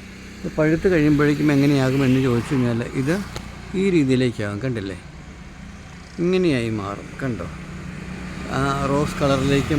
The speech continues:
മാറുന്നത് കണ്ടില്ലേ? ഇങ്ങനെയാണ് ഇത് വരുന്നത്. ഈ രീതിയിലേക്ക് ഇത് മാറുന്നതായിട്ട് നമുക്ക് കാണാൻ സാധിക്കും. കണ്ടോ? ഇങ്ങനെ. ഇത് നല്ല, ഇത് നന്നായിട്ട് പഴുത്തിട്ടുണ്ട്. ഇത് കണ്ടോ? അത് ഇവിടെയൊക്കെ ഇങ്ങനെയൊക്കെ മുകളിലൊക്കെ ഉണ്ടായിരുന്നു.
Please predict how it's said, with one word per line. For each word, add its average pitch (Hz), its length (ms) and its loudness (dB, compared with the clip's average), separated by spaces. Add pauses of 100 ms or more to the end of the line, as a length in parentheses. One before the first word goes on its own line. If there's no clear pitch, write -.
മാറുന്നത് 131 400 2
കണ്ടില്ലേ? 107 300 -4 (120)
ഇങ്ങനെയാണ് 165 460 2 (160)
ഇത് 147 140 -2 (580)
വരുന്നത്. 135 380 4 (180)
ഈ 196 140 4
രീതിയിലേക്ക് 143 480 4
ഇത് 135 80 4 (680)
മാറുന്നതായിട്ട് 135 540 4
നമുക്ക് 139 260 2
കാണാൻ 117 240 0 (100)
സാധിക്കും. 113 440 -2
കണ്ടോ? 95 200 -2 (920)
ഇങ്ങനെ. 104 240 -2 (400)
ഇത് 226 160 -2
നല്ല, 214 240 2
ഇത് 196 140 0
നന്നായിട്ട് 202 520 0
പഴുത്തിട്ടുണ്ട്. 156 580 2 (560)
ഇത് 160 140 -2
കണ്ടോ? 104 200 -2 (760)
അത് 180 100 6
ഇവിടെയൊക്കെ 196 340 4
ഇങ്ങനെയൊക്കെ 196 340 2
മുകളിലൊക്കെ 185 420 4
ഉണ്ടായിരുന്നു. 143 340 4